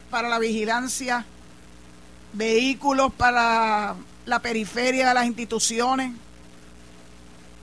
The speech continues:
uniformes. De verdad.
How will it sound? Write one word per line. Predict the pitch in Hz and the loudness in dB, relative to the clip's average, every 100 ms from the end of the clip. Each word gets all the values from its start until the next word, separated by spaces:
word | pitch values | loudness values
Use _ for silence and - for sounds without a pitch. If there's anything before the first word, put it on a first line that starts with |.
| - - - - - - - | -20 -20 -20 -20 -20 -20 -4
uniformes. | 254 254 247 - 262 285 277 277 285 269 - - - - - - - - - - - - - - - - - - - - - - - - - - - - - - - - - - - - - - - - - - - - - - - - | 2 4 4 4 8 8 8 4 0 -4 -12 -20 -20 -20 -20 -20 -20 -20 -20 -20 -20 -20 -20 -20 -20 -20 -20 -20 -20 -20 -20 -20 -20 -20 -20 -20 -20 -20 -20 -20 -20 -20 -20 -20 -20 -20 -20 -20 -20 -20 -20 -20 -20 -20 -20 -20 -14 -2
De | 226 | 0
verdad. | 233 190 180 208 | 2 0 -6 -8